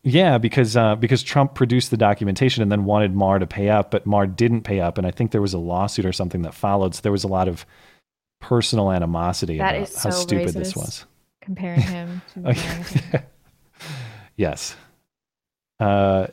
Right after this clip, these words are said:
Speaker 1: so, but that's, uh, th-, th-, th-, that's just one car in this train of nonsense that's gonna lead to impossible, impossible, miraculous Democratic defeat. 'Cause who else do you trot out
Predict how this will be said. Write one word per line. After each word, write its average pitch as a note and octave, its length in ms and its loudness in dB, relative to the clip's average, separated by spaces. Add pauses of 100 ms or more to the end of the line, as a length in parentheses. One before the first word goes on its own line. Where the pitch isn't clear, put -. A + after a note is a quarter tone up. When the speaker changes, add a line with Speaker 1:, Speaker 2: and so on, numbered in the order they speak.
(160)
Speaker 1:
so, G#2 360 2 (420)
but C3+ 160 2
that's, E3+ 200 4
uh, D#3+ 120 0
th-, D3+ 160 0
th-, D#3 220 0
th-, - 540 -10 (280)
that's - 320 -4 (220)
just C#3+ 240 0
one D#3 400 4
car G#2 420 2
in G2+ 100 2
this F#2+ 220 -4
train A#2+ 460 0
of F#2+ 140 -2
nonsense F#2+ 480 -2
that's F#2 120 -12
gonna G2+ 160 -4
lead F#2+ 340 -4
to F2+ 220 -2 (300)
impossible, G#2+ 1000 0
impossible, C3 520 0
miraculous G#2 680 0 (520)
Democratic A2 580 0
defeat. C3 480 0 (920)
'Cause C3 140 0
who G3+ 140 4
else D#3 200 4
do A#2 80 0
you G2+ 40 2
trot F2 280 0
out D2 280 -8